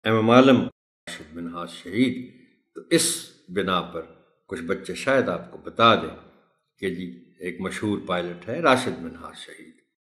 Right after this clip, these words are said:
का भी आप फिर उनको बता सकते हैं कि इमाम आलम ने दुनिया का एक रिकॉर्ड कायम किया था। एक ही वक्त में उन्होंने दुश्मन के पांच हवाई जहाज गिराए थे।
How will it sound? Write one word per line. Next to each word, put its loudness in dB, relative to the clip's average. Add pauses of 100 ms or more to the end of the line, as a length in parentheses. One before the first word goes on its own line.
(460)
का -4
भी 4
आप -8 (340)
फिर -10
उनको -12
बता 0
सकते -10
हैं -14 (580)
कि -8
इमाम -4
आलम -2 (640)
ने -4
दुनिया 6
का -2
एक -8
रिकॉर्ड 0 (120)
कायम -8
किया -10
था। -16 (680)
एक 10
ही 2
वक्त -2
में -4
उन्होंने -6 (420)
दुश्मन -6
के -10 (160)
पांच 8 (420)
हवाई -2
जहाज -12 (300)
गिराए -2
थे। -20